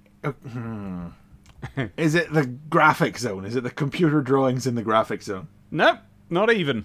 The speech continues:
Speaker 1: It, is it just Echo then?
Speaker 2: Nope.
Speaker 1: What the bloomin', well, it, what, what, what?
Speaker 2: It's really weird.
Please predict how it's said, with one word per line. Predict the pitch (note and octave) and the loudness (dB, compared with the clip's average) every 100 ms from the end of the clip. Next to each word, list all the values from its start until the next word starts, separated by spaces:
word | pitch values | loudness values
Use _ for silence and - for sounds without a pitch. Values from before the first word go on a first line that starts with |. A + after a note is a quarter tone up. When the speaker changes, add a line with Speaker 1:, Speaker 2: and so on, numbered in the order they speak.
| - | -10
Speaker 1:
It, | D3+ - - - - - - - A2 | -12 -12 -16 -20 -20 -20 -20 -18 -12
is | G#2+ | -8
it | G#2+ | -8
just | A2 - | -8 -2
Echo | A#2 - G2 F2 | -2 -2 -8 -10
then? | D#2 E2 _ - | -14 -18 _ -12
Speaker 2:
Nope. | D3+ G#4+ - _ - - - - - - - - - | -2 -2 -4 _ -20 -20 -20 -20 -20 -20 -20 -20 -20
Speaker 1:
What | - - | -18 -16
the | - - | -18 -12
bloomin', | D3+ D#3+ D3+ D3+ - | -4 0 0 -4 -2
well, | G#3 D#3 | 0 2
it, | D#3+ - - - | -2 -8 -20 -18
what, | - E3 - | -18 -14 -14
what, | G#3+ - | -14 -16
what? | A3+ G#3+ | -8 -4
Speaker 2:
It's | E3 - C#3 - E3 C3+ | -4 -6 -14 -18 -16 0
really | E3 F3+ F3 | 4 6 4
weird. | D3+ B2+ A2+ | 2 2 0